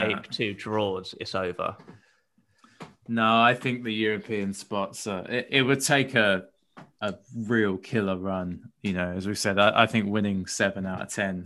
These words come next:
Speaker 2: the last, uh, the last ten games. Um,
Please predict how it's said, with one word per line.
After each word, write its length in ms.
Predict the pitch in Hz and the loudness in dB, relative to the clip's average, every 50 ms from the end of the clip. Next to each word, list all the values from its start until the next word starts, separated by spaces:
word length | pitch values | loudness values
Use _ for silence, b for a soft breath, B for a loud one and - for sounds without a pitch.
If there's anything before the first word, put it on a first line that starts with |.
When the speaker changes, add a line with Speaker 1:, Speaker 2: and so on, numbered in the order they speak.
| 98 95 | -10 -8
Speaker 2:
the 100 | 98 95 | -6 -6
last, 500 | 95 95 92 92 92 - - - - - _ b b b b b b b b b b b b b b b - | -4 -4 -4 -6 -6 -8 -10 -12 -14 -20 _ b b b b b b b b b b b b b b b -6
uh, 420 | 98 98 95 92 92 90 90 90 - - - | -4 -4 -2 -2 -2 -2 -2 -4 -6 -10 -10
the 80 | - 107 | -6 -4
last 320 | 98 98 95 95 - - | -2 0 -2 -2 -4 -6
ten 180 | - 101 92 87 | -6 -6 -4 -4
games. 480 | 92 95 92 90 90 87 85 - - _ b b b b b b b b b - | -2 -2 -2 -2 -4 -6 -8 -12 -14 _ b b b b b b b b b -8
Um, 480 | 110 104 98 95 92 92 92 90 85 | -4 -4 -2 -2 -2 -2 -4 -6 -8